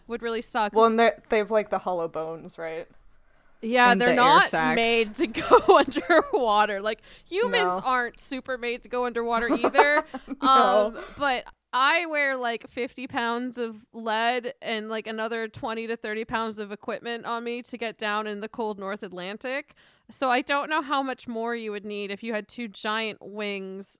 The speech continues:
Speaker 1: full of feathers, plus hollow bones, and, like, probably majority of a muscle composition, so that helps at least, 'cause the more muscle
Speaker 2: Mm-hmm.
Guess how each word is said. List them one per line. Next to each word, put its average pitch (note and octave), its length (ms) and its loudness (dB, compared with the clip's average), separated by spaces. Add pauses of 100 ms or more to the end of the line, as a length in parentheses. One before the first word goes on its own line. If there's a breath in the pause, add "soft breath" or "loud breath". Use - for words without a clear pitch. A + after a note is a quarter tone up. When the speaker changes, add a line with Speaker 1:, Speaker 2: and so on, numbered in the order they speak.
Speaker 1:
full G#3+ 240 -6
of G3+ 80 -4
feathers, F#3+ 840 -6 (300 soft breath)
plus B3+ 280 -4
hollow B3 340 -2
bones, F#3+ 800 -6 (420)
and, A3 240 -4
like, G#3+ 280 -6 (120)
probably E4 480 0
majority C#4 480 -4
of B3+ 100 -4
a A#3+ 60 -4
muscle G#3+ 360 -6
composition, B3+ 640 -8
so A#3+ 140 -12
that G3+ 220 -6
helps A#3+ 300 -4
at C#4 120 -8
least, C4 320 -12
'cause A3+ 320 -14
the A#3 100 -16
more A3 160 -8
muscle G#3+ 640 -6
Speaker 2:
Mm-hmm. - 60 -20